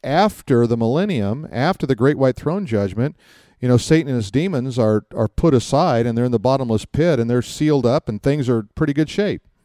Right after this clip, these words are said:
You know? But until that time, I mean, there's conflict right now in the spiritual wor-, worlds, right? There's conflict. Now, it's not a dualism. It's not like, "Gee, I hope God pulls this one off." Okay?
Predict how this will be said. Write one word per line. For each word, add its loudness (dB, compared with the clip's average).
You -6
know? -4
But 4
until 2
that 0
time, -4
I -2
mean, -6
there's -2
conflict -4
right 0
now -6
in -6
the 0
spiritual -2
wor-, -2
worlds, -4
right? -6
There's -20
conflict. -6
Now, -2
it's -6
not 2
a 4
dualism. 2
It's -8
not -4
like, -2
"Gee, -2
I -10
hope -8
God -4
pulls 0
this -4
one -8
off." -4
Okay? -4